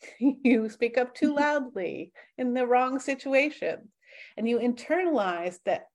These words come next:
Speaker 1: how I am is not okay. How I'm being, how I'm expressing in the world is not okay. It's not safe.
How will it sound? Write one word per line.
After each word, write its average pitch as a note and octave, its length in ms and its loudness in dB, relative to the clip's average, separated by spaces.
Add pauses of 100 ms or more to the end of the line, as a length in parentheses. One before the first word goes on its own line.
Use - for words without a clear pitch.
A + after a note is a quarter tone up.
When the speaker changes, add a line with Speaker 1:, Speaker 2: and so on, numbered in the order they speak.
(380)
Speaker 1:
how C4 440 0
I G3+ 380 -2
am E3 400 -4
is E3 180 -10
not C#3+ 200 -8
okay. - 440 -10 (1160)
How G#3 200 4
I'm A3 300 2
being, F3+ 500 -6
how F#3 180 -6
I'm F3+ 140 -4
expressing G#3 920 -2
in E3 120 -8
the D#3+ 80 -6
world D3 480 -4
is E3 200 -12
not D3+ 260 -6
okay. E3 600 -8 (280)
It's - 240 -16
not F#3 220 -4
safe. - 400 -6